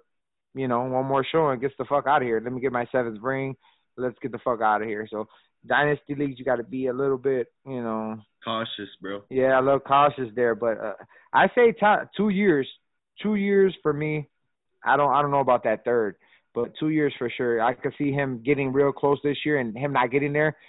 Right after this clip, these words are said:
Speaker 1: You know how Tom Brady is, is like, "Fuck it, let's do it one more time." You know what I'm saying? And if he,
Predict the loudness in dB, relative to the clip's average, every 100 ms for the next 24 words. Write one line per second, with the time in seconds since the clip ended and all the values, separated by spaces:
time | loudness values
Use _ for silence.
0 | _ -8 -2 2 2 2 2 4 4 6
1 | 2 -2 -4 -4 0 0 0 -2 -4 -2
2 | 0 0 0 0 0 0 0 -2 -4 _
3 | _ _ _ -4 0 0 0 2 2 2
4 | -2 -2 -6